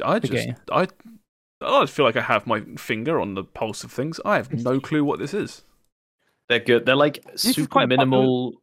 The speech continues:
Speaker 3: like, one button games
Speaker 1: Yeah.
Speaker 3: with
Speaker 2: Yeah,
Speaker 3: really
Speaker 2: this
Speaker 3: nice art. They're really good.
Speaker 2: This, this game was regarded in high regards. That's why I, uh,
Speaker 1: Okay.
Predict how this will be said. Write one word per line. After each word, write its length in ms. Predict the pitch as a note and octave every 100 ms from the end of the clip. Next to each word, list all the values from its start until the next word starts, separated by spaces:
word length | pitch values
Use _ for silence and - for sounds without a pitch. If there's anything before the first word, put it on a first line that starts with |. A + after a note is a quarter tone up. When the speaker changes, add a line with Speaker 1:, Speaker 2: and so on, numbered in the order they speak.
| -
Speaker 3:
like, 240 | G2+ - _
one 280 | F#2+ G#2 A2
button 340 | G#2 G2 B2
games 640 | A#2+ A#2+ B2+ C3+ C#3+ - -
Speaker 1:
Yeah. 220 | F2 F2
Speaker 3:
with 140 | G2+ G2+
Speaker 2:
Yeah, 60 |
Speaker 3:
really 140 | - D3
Speaker 2:
this 80 | F#2+
Speaker 3:
nice 180 | G2+ -
art. 320 | F#2 G#2+ -
They're 100 | A#2+
really 140 | D#3+
good. 220 | - D2 G#3+
Speaker 2:
This, 120 | - _ -
this 140 | A3+
game 320 | - G3+ F#3+ F3
was 180 | -
regarded 560 | F3 D#3 D#3+ D3 D3+ C3+
in 120 | C#3
high 140 | C3 C3
regards. 480 | A#2+ C3 A#2 A2+
That's 220 | B2+ - B2+
why 220 | A#2 A2+
I, 200 | G#2+ G#2
uh, 200 | G#2+ B2 -
Speaker 1:
Okay. 260 | - D#2+